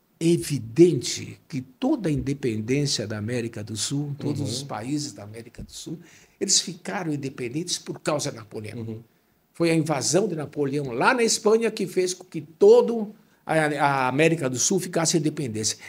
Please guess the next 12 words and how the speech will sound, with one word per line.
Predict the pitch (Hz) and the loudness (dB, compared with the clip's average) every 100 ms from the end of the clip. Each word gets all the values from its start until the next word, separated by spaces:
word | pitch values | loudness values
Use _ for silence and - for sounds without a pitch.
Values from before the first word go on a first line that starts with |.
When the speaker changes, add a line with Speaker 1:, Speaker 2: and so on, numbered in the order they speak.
| - | 0
Speaker 1:
E | |
ele | 339 381 | 4 6
trabalha | 311 226 262 262 | 6 4 4 2
esse, | 185 175 - 175 | 0 -2 -4 -2
esse | 170 170 | -2 0
tema. | 208 180 104 - _ _ _ _ | 4 4 2 -12 _ _ _ _
Trabalha | 220 220 269 | 2 4 2
esse | 220 180 | 0 -2
tema | 254 247 | -2 -2
com | - | -4
uma | 240 226 165 | -4 -4 -4
profundidade, | - 208 185 - 240 196 120 165 170 | -4 0 0 0 -2 -2 0 0 2